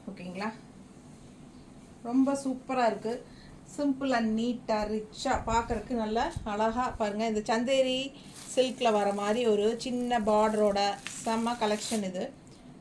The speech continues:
பாருங்க, இது வந்து கார்டன் சில்க்னு புதுசா ஒரு மெட்டீரியல் வந்திருக்கு. சூப்பரா இருக்குங்க. நீங்க நினைக்கிற மாதிரி அந்த காலத்து கார்டன்ல சிந்தட்டிக் சாரி வரும்ல, அது இல்ல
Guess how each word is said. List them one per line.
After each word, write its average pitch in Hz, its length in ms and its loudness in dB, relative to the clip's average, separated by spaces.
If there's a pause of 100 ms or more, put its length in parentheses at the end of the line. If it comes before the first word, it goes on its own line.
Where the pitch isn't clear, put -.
பாருங்க, 214 340 2
இது 220 280 -2
வந்து 233 360 -2
கார்டன் 247 500 6
சில்க்னு 247 440 0
புதுசா 254 440 0
ஒரு 220 160 0
மெட்டீரியல் 180 460 -4
வந்திருக்கு. - 400 -12 (1120)
சூப்பரா 311 340 0
இருக்குங்க. 190 480 0 (800)
நீங்க 302 220 0
நினைக்கிற 294 440 2
மாதிரி 277 240 2
அந்த 262 300 4
காலத்து 262 400 0
கார்டன்ல 254 640 0
சிந்தட்டிக் 254 500 -4
சாரி 202 280 -2
வரும்ல, 185 280 -8
அது 185 320 -4
இல்ல 185 200 -6